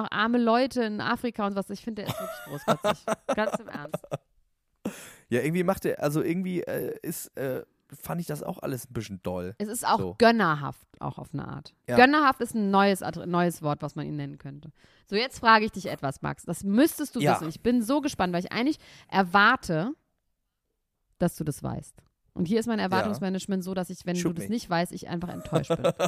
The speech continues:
Speaker 2: <laughs>
Speaker 1: Was heißt, jemanden zu dad namen? I dad named her. He was dad named. Das ist,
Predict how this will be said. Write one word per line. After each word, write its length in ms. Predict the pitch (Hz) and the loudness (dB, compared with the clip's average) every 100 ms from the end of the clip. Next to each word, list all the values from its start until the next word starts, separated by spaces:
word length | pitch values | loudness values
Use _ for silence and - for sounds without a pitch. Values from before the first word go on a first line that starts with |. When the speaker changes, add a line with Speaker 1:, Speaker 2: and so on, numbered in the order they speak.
| - 165 | -2 -4
Speaker 2:
<laughs> 480 | - - - - 185 | -4 -4 -4 -2 2
Speaker 1:
Was 340 | 214 247 - - | 6 4 2 -2
heißt, 540 | 226 208 233 - - | 2 4 2 -4 -4
jemanden 500 | 208 214 202 202 208 | 0 2 2 0 -4
zu 220 | - 190 170 151 - | -8 -8 -8 -10 -2
dad 400 | 185 160 160 - | 2 4 2 0
namen? 760 | 151 143 135 135 131 - 165 - - | -2 -2 -2 -4 -6 -8 -12 -12 -2
I 160 | 160 156 - | 0 0 0
dad 320 | 190 175 175 - | 0 2 0 -2
named 440 | 147 143 139 - | -4 -2 -4 -6
her. 320 | 156 131 123 131 - - _ _ _ | -6 -6 -6 -12 -20 -20 _ _ _
He 240 | - 208 | 0 2
was 220 | 180 165 151 | 2 0 -6
dad 480 | 147 180 160 156 - | -2 2 4 2 -2
named. 540 | 139 117 120 123 - - | -6 -4 -6 -10 -14 -4
Das 220 | 175 - | -4 -4
ist, 240 | - - | -8 -12